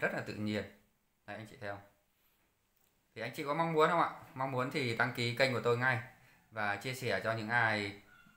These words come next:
cũng giống như anh chị, được người ta được biết cái thông tin này anh chị nha. Thế thì, à, để làm được video á, trước mắt là bạn phải có một người thầy. Và tôi,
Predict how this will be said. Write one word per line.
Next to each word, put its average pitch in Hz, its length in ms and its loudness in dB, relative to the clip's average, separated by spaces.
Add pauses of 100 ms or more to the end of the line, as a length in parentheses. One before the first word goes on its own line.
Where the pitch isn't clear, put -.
(160)
cũng 110 160 -16
giống 107 160 -4
như 127 80 -6
anh 113 100 -6
chị, 107 160 -10 (400)
được 107 220 -12
người 98 100 -12
ta 107 140 -6
được 104 160 -10
biết 127 240 -8
cái 110 420 -6 (340)
thông 117 120 -12
tin 107 160 -8
này 98 100 -4
anh 92 120 -10
chị 95 100 -10
nha. 101 180 -8 (1120)
Thế 131 60 -10
thì, 135 280 0
à, 110 300 4 (880)
để 110 220 -2
làm 117 140 0
được 117 140 -4
video 135 420 0
á, 139 80 -4 (640)
trước 151 140 -8
mắt 165 180 -4
là 123 140 -2
bạn 101 360 0
phải 98 220 -2
có 98 100 0
một 127 120 -6
người 110 160 -6
thầy. 101 220 -2 (800)
Và 104 120 -12
tôi, 120 320 -2